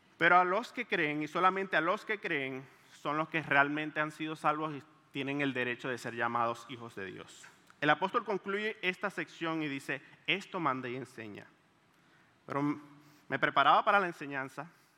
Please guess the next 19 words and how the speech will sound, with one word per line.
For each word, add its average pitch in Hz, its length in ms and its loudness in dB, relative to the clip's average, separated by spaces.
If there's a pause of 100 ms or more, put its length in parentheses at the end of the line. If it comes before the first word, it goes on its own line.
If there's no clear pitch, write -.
(680)
y - 60 -18
se 139 140 -8
me 127 100 -4
hizo 135 180 -6
muy 165 380 0
difícil 170 420 -4
no 156 140 2
pensar 151 500 0
y 156 60 -6
aplicarlo 139 480 0
solamente 147 500 -4
para 120 220 -2
mí, 127 160 -4 (320)
porque 139 180 -4
me 147 120 2
identifico 147 720 -2
con, 165 160 -4
con 143 320 -6
Timoteo, 123 520 -2